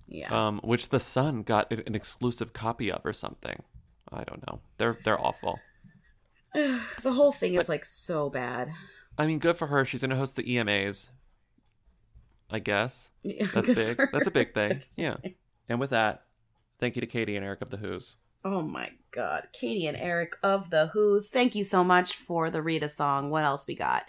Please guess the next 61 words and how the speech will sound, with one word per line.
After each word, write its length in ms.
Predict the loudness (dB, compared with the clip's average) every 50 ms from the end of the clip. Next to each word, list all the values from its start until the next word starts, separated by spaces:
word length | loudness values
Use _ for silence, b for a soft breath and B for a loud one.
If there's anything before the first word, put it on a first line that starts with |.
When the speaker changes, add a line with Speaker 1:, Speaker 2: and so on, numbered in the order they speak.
| B B B B B B B B
Speaker 1:
We're 140 | 4 4 4
still 200 | 6 6 6 8
on 160 | 8 8 6
tour. 560 | 4 2 2 4 6 6 6 6 4 2 -2 -4 -2
Are 80 | 0
you 100 | 0 0
still 180 | 0 0 -2 0
buying 220 | 2 2 2 2
tickets? 460 | 0 -4 -6 -4 -4 -4 -4 -4 -4 -2
I 120 | 0 2
don't 120 | 2 2 2
know. 140 | 2 4 2
I 80 | 2 2
really 380 | 0 -2 -2 -4 -4 -6 -8 -10 -8
am 120 | -6 -2 -2
not 200 | -2 -2 -2 -4
sure, 220 | -4 -4 -4 -2
but 180 | -2 -4 -6 -4
please 240 | -4 -4 -4 -4
keep 220 | -4 -6 -8 -4 -2
buying 240 | 0 0 2 2 2
them. 200 | 2 2 2 2
Speaker 2:
<laughs> 40 | 0
Speaker 1:
Our 120 | 2 4 4
L 160 | 4 4 4
A 80 | 2
show's 260 | 0 0 -2 -2 0 0
next 220 | -2 -2 -2 -2
week. 200 | -2 -2 -2 -2 -2
I 60 | -4
think 200 | -2 0 -2 -2
it's 140 | -2 -2 -2
sold 220 | 0 0 0 2 2
out. 320 | 2 2 2 0 -2 B B B B B B B B B B -2
Um, 320 | 0 2 2 2 0 0
so 160 | -2 -4 -4 -2
I 20 |
don't 100 | -2 -2
know 60 | -2
if 80 | -2 -2
you 60 | -4
can 120 | -2 0 0
buy 100 | 0 0
tickets 300 | -2 -4 -6 -6 -6 -4
to 60 | -4
that 140 | -4 -2 -2
one 120 | -2 -2
anymore, 320 | -2 -4 -4 -2 -4 -4 -4
but 120 | -6 -6
we'll 80 | -6 -6
see 140 | -6 -4 -2 -2
you 80 | -2
there. 180 | 0 0 0 0
We're 80 | 0
super 300 | -2 -4 -8 -6 -4 -6
excited. 460 | -4 -4 -4 -6 -4 -4 -6 -6 -10 -12 b b b b b b b b b b _ _ 4
Uh, 180 | 6 6 6 4 2
to 220 | -2 -2 0 0
the 100 | 2 4
rest 320 | 4 4 4 4 2 2
of 300 | 2 2 2 2 -2 -8